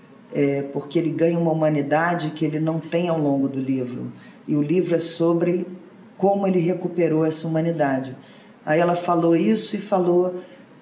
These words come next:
é, sobre isso que ela acha um livro mais emocionado e quente meu, porque ela acha que eu tô nele.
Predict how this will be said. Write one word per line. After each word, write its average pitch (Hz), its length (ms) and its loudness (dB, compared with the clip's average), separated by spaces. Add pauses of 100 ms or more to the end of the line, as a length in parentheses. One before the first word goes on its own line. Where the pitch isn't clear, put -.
(120)
é, 156 140 0
sobre 170 340 -2
isso 175 160 0
que 175 60 -8
ela 165 160 2
acha 165 240 0
um 160 80 -2
livro 160 340 0
mais 156 580 -2
emocionado 160 960 -2
e 143 60 0
quente 170 580 -2
meu, 165 380 0
porque 165 300 -4
ela 151 160 4
acha 151 220 -2
que - 160 -2
eu 160 140 2
tô 165 200 -2
nele. 123 400 -2